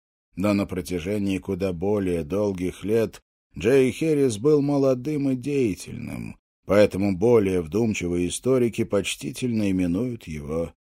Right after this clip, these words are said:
умиротворителем. Архимейстер Умберт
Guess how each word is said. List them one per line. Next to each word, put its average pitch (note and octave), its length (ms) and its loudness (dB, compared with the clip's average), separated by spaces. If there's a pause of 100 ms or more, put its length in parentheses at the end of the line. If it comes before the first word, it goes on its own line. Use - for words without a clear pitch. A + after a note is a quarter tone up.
умиротворителем. E2+ 1300 -4 (600)
Архимейстер G#2+ 960 0
Умберт G2 720 2